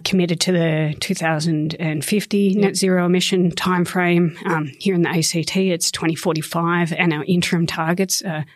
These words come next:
Speaker 1: far more ambitious.
Speaker 2: Mm.
Speaker 1: So by twenty twenty-five, we're aiming to have, I think it's fifty to sixty percent reduction, but that's on a different baseline. So that's on the nineteen ninety baseline, not the two thousand and five.
Speaker 2: Mm.
Speaker 1: And that's when we start to get into the details and these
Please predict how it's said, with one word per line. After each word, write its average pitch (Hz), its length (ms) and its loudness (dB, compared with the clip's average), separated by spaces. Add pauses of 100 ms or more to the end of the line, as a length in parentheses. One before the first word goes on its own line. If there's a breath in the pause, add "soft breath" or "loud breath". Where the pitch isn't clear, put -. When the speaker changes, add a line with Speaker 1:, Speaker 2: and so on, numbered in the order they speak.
Speaker 1:
far 170 260 2
more 170 220 2
ambitious. 175 560 0
Speaker 2:
Mm. 170 300 -4 (160)
Speaker 1:
So 180 280 2
by 165 180 0
twenty 185 300 2
twenty-five, 185 840 0
we're 170 200 0
aiming 160 260 2
to - 120 -4
have, 160 500 -2 (500 loud breath)
I - 40 -4
think 170 240 0
it's - 140 -2
fifty 185 320 -2
to 165 100 -6
sixty 208 380 0
percent 202 360 0
reduction, 185 520 2
but 196 160 2
that's 208 180 0
on 214 140 4
a 175 40 4
different 165 320 -2
baseline. 156 680 -2
So 185 160 0
that's 160 200 -2
on 175 120 4
the 160 80 4
nineteen 156 500 0
ninety 156 320 -2
baseline, 160 540 -6
not 156 180 -2
the 175 80 -6
two - 160 0
thousand 151 360 -4
and 147 140 -4
five. 156 420 -2
Speaker 2:
Mm. 180 340 0
Speaker 1:
And 208 100 4
that's 202 160 0
when 190 120 4
we 175 60 4
start 160 280 -2
to - 60 -14
get 170 140 0
into 156 240 -2
the 165 60 -6
details 156 720 -2
and 156 100 0
these 156 300 -4